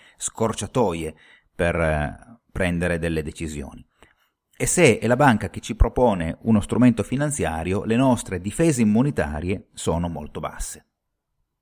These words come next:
Qual è allora un procedimento corretto per investire?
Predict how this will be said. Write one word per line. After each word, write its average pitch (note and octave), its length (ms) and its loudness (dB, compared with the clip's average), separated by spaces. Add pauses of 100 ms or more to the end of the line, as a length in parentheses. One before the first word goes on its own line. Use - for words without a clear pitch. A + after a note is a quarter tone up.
(840)
Qual B2+ 180 2
è G#2 60 2
allora F2 520 -2
un F2+ 120 -4
procedimento E2+ 720 -4
corretto D#2 460 -8
per D#2+ 140 -10
investire? D#2 500 -12